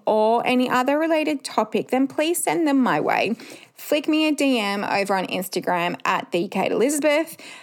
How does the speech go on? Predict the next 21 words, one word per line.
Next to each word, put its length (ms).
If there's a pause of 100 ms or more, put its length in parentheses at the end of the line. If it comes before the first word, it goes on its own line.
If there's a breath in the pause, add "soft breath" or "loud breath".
(200 loud breath)
Um, 800 (100)
and 100
I 80
really 320
appreciate 480
you 100
tuning 320
in 160
to 100
today's 420
episode, 520
Navigating 500
Co-Parenting 640
After 260
Separation. 840 (500 loud breath)
And 240
hopefully 920
these 440
boundary 580
building 380
strategies 920